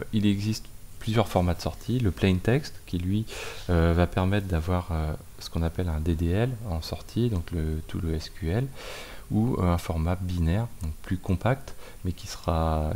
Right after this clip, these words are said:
qui ne sera pas lisible, mais qui sera uniquement, euh, euh, comment, lisible par Postgre, utilisable par Postgre,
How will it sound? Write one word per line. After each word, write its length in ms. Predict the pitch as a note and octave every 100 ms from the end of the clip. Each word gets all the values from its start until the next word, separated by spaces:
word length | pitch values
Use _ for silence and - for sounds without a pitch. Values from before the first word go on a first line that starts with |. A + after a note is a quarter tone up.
| -
qui 80 |
ne 60 | E2
sera 180 | - D2+
pas 120 | G2
lisible, 460 | F#2 D#2 F#2+ A#2 G#2+ G#2+
mais 100 | D#2+
qui 140 | -
sera 280 | - E2 E2
uniquement, 560 | E2 D#2+ - F2 F2+
euh, 580 | D#2+ - - - - - - - - - - - - -
euh, 260 | D#2 D2+ D#2 E2 - - A2+ A2 A2 - - -
comment, 180 | A2+ -
lisible 340 | F2 F2 G2 -
par 160 | - D#2+
Postgre, 340 | D#2 D2+ -
utilisable 520 | F2 F#2 - D#2+ E2+
par 140 | - -
Postgre, 480 | - D#2 - F#2+